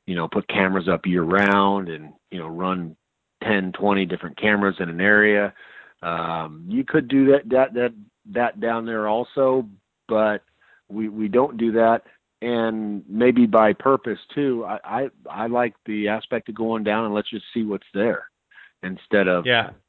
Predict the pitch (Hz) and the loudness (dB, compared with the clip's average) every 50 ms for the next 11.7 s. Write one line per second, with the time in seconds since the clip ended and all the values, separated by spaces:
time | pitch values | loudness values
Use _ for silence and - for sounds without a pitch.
0 | _ - 101 98 92 90 92 113 117 113 113 - 127 113 107 110 107 101 95 87 | _ -6 -4 -2 -2 0 0 0 0 0 -2 0 4 6 6 6 6 4 2 2
1 | 110 104 - - - 113 113 113 120 113 90 71 62 - - - - _ - - | 0 0 0 -4 -4 -2 0 0 0 0 -2 -4 -8 -12 -16 -20 -20 _ -20 -20
2 | _ _ _ _ _ _ _ _ _ _ _ _ _ _ - 135 139 135 135 135 | _ _ _ _ _ _ _ _ _ _ _ _ _ _ 0 2 4 6 6 6
3 | 135 131 131 139 135 - _ 120 120 120 120 - 156 156 156 - 135 131 135 135 | 6 4 4 2 0 -2 _ -2 -4 -2 0 -2 -2 -2 0 0 0 0 0 -2
4 | - 123 117 113 113 90 110 117 123 123 - 123 117 101 101 101 104 - - 104 | -4 -4 -2 -2 -2 -2 -4 -4 -4 -4 -2 0 2 2 2 0 -2 -4 -4 -4
5 | 101 101 - 107 101 95 104 101 104 95 87 104 104 - - 120 110 104 104 104 | -4 -4 -6 -6 -4 -4 -4 -4 -4 -6 -6 -10 -12 -8 -4 -2 -2 -2 -2 -4
6 | 101 104 107 113 117 117 113 110 110 95 101 104 104 107 104 101 101 98 98 - | -6 -4 -4 -4 -2 -2 -2 -2 -2 -4 -4 -4 -2 -2 -2 -4 -6 -8 -10 -12
7 | _ - 104 104 104 104 101 98 98 95 95 117 120 - - - 131 113 98 - | _ -2 0 0 0 0 0 -2 -4 -6 -6 -6 -8 -8 -6 -4 -4 -4 -4 -4
8 | - - 117 117 120 117 113 107 92 87 85 104 - _ _ _ _ _ _ _ | -2 -2 -2 -2 -2 -4 -8 -10 -10 -10 -12 -14 -18 _ _ _ _ _ _ _
9 | - 110 110 110 107 107 110 107 107 104 107 104 104 107 107 110 123 120 113 95 | -4 -2 0 0 0 0 0 -2 -2 -2 -2 -2 0 0 0 0 -2 -4 -6 -8
10 | - _ 131 131 127 123 117 113 113 120 117 - 135 135 135 135 120 117 117 120 | -10 _ -2 0 2 4 4 4 4 2 2 0 -2 -2 -2 -4 -4 -4 -4 -6
11 | 117 113 - 117 113 113 110 110 107 110 110 113 113 110 | -6 -6 -6 -4 -4 -2 -2 -4 -4 -4 -4 -4 -4 -6